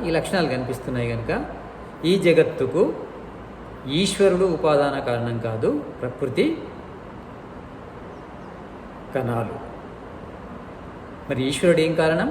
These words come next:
నిమిత్త కారణం. నిమిత్త కారణము అంటే తయారు చేశాడు ఈ జగత్తును.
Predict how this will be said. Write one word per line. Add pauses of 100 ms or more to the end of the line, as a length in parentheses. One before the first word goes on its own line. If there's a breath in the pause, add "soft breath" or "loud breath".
(380)
నిమిత్త
కారణం. (1400)
నిమిత్త
కారణము (1400)
అంటే (240)
తయారు (140)
చేశాడు (840)
ఈ
జగత్తును.